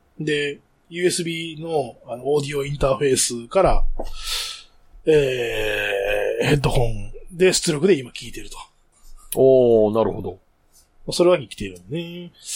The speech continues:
Speaker 1: よくわからんな。もうボロボロや、もうパソコン。
Speaker 2: <laughs> Macを買う時が来たんじゃないかな。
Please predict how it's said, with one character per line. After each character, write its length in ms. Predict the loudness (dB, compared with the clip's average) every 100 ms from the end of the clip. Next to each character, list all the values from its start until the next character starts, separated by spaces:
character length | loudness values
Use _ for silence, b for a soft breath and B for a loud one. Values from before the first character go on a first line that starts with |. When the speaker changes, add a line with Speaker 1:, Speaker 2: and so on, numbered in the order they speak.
| B B -4
Speaker 1:
よ 100 | -4
く 40 |
わ 80 | -2
か 60 | -6
ら 100 | -8
ん 100 | -12
な。 80 | -8 -8 -8 -12 -20 -20 -20 _ _ -14
も 100 | -6
う 20 |
ボ 120 | -4
ロ 120 | -2
ボ 120 | -2
ロ 100 | -2
や、 140 | -4 -6 -12
も 80 | -16
う 40 |
パ 120 | -12 -12
ソ 100 | -4
コ 140 | 0
ン。 20 |
Speaker 2:
<laughs> 1300 | 2 2 0 -2 -4 -12 _ _ _ _ _ _ _
Mac 360 | -4 -4 -4 -6
を 40 |
買 120 | -2
う 260 | 2 2 2
時 240 | 0 0
が 100 | 0
来 120 | 0 -2
た 120 | -2
ん 40 |
じ 60 | -2
ゃ 40 |
な 100 | -4
い 60 | -2
か 80 | -2
な。 200 | -2